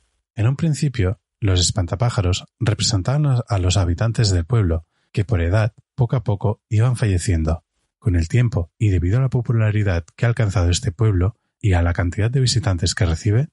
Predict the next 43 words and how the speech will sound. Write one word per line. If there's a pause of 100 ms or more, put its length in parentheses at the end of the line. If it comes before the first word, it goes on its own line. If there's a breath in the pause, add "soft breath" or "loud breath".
(160)
la
variedad
de
espantapájaros
ha
aumentado
y
actualmente
podemos
ver (180)
a
Donald
Trump, (160)
algunos
personajes
de
Harry
Potter
que
tienen
su
propia
representación (280)
y
además
algunos
famosos
y
comediantes
japoneses. (520)
El
comienzo
de
su
historia
se
encuentra
en
el
año
dos
mil
dos.